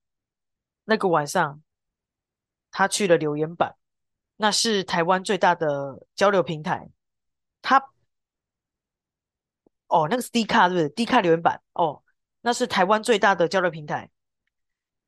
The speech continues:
他把自己的委屈全部匿名写上去，然后这怎么会有这么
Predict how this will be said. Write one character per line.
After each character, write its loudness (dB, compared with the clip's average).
他 0
把 6
自 -2
己 0
的 4
委 4
屈 -2
全 -4
部 -4
匿 -4
名 -6
写 -6
上 -4
去， -6
然 -4
后 -2
这 0
怎 -6
么 -4
会 0
有 -2
这 2
么 0